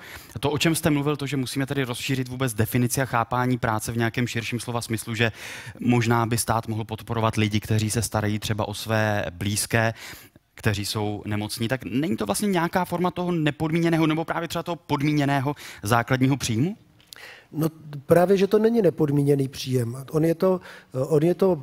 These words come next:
Speaker 2: příjem, který kryje tu část, eh, práce, která není chápaná jako komodita. Protože ten člověk pečuje, čili vykonává nějakou,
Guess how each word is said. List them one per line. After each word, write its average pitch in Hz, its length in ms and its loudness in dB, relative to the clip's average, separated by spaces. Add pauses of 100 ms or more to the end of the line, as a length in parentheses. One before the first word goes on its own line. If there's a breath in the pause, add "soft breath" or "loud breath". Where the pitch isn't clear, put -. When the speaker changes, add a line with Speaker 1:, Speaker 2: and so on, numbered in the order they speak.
(140)
Speaker 2:
příjem, 170 400 2
který 185 300 -2 (100)
kryje 165 460 4 (320 loud breath)
tu 180 120 2
část, - 640 2
eh, 131 200 4
práce, 147 520 2
která 180 340 2
není 170 220 2
chápaná 180 480 0
jako 180 240 -2
komodita. 170 560 -2 (640 soft breath)
Protože 156 360 0
ten 185 200 2
člověk 185 440 2
pečuje, 165 680 2 (260 loud breath)
čili 180 300 4
vykonává 165 720 2
nějakou, 170 600 0